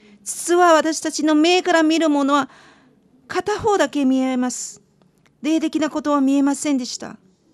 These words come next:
すべて、全部のことは見えません。全体のことを見えません。困難だけ見えます。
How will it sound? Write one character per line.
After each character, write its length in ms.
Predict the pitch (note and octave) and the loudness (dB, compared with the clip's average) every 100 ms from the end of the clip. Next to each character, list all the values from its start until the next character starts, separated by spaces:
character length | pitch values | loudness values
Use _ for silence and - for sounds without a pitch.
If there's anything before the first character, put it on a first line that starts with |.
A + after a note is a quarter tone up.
| _ _ _ _ _ _ _ _ _ _ _ _ _ _ _ _ _ _ _ | _ _ _ _ _ _ _ _ _ _ _ _ _ _ _ _ _ _ _
す 280 | - - F#4 | -10 -2 0
べ 160 | G4 F#4 | 0 -2
て、 260 | D#4+ C#4+ | 0 -2
全 300 | B3 E4+ G#4 | 0 -2 -2
部 140 | G#4+ D#4 | 0 0
の 100 | D4 | 0
こ 120 | D4 | -2
と 60 | C#4+ | 0
は 100 | C4+ | 0
見 140 | C4 | 0
え 60 | C4+ | 0
ま 120 | C#4 | -2
せ 220 | - C4+ | -4 -8
ん。 100 | - _ _ _ | -8 _ _ _
全 260 | E4 F4 | -2 0
体 160 | F#4 F4+ | 0 0
の 100 | F4 | 0
こ 100 | D4+ | -2
と 100 | C#4+ | 0
を 20 | |
見 140 | C4+ | 2
え 60 | C4 | 2
ま 120 | C4+ | -2
せ 200 | C4 C#4+ | -4 -6
ん。 80 | A3+ - _ _ _ _ _ | -8 -14 _ _ _ _ _
困 260 | E4+ G#4 | -2 2
難 140 | F#4+ D4 | 2 2
だ 100 | C#4+ | 0
け 160 | D4 | -2
見 140 | C4+ C4 | -2 -2
え 60 | |
ま 140 | C4 C4 | -4 -6
す。 280 | - - | -8 -14